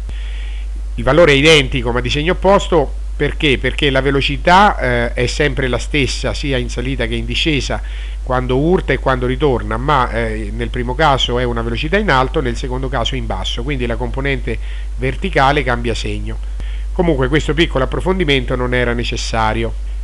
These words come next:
Adesso passiamo alla, eh, seconda domanda, cioè dobbiamo far verificare le altre due situazioni. Eh, la cosa più ovvia per non far sbattere la pallina contro il soffitto è quello di alzare il,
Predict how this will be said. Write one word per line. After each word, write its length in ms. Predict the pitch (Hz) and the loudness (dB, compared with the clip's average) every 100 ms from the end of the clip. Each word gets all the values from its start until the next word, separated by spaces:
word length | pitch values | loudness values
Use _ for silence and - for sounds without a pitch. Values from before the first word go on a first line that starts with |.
| - - | -6 -2
Adesso 520 | - 196 190 - 202 | 4 6 6 6 2
passiamo 720 | - 156 - 165 165 175 160 139 | 4 2 2 4 6 6 4 4
alla, 880 | 156 143 139 135 123 127 127 123 | 4 4 4 4 2 2 2 2
eh, 40 | 120 | 0
seconda 360 | - 120 120 131 | -2 -2 0 0
domanda, 460 | 170 185 131 107 | 4 4 4 2
cioè 180 | 110 147 | 0 0
dobbiamo 360 | 135 151 147 135 | 2 2 2 2
far 200 | 156 127 | 2 2
verificare 680 | 143 143 202 156 147 151 | 0 0 0 4 6 6
le 100 | 143 | 4
altre 300 | 139 135 135 | 4 2 0
due 120 | 127 123 | 0 -2
situazioni. 720 | 131 120 113 - 107 104 107 - - - - | 0 -2 -2 -2 -2 -2 -4 -4 -4 -4 -4
Eh, 380 | - 123 120 117 110 104 - - | -2 0 2 0 -2 -4 -4 -4
la 160 | 113 117 | -2 0
cosa 360 | 117 160 147 123 | 4 4 4 0
più 160 | 143 | 4
ovvia 640 | 165 143 123 123 143 160 180 | 6 8 6 2 6 6 4
per 640 | - 143 143 139 135 123 | 2 2 4 4 2 2
non 220 | 123 123 | 2 0
far 540 | - 135 135 131 127 117 | 2 4 4 4 2 0
sbattere 600 | 113 135 127 - 123 117 | 0 2 2 0 -2 0
la 120 | 113 | 0
pallina 520 | 117 120 139 131 113 | 0 -2 0 0 -2
contro 380 | - 143 131 117 | -2 -2 -2 -2
il 100 | 120 | -4
soffitto 760 | 165 180 - 226 233 - 240 233 - - - - | -2 -4 0 0 0 2 2 2 -4 -6 -6 -2
è 160 | - 196 | 2 4
quello 280 | 196 190 196 | 6 6 6
di 100 | 196 | 4
alzare 440 | 185 - 147 151 | 2 4 4 6
il, 400 | 151 147 160 147 | 4 2 -2 2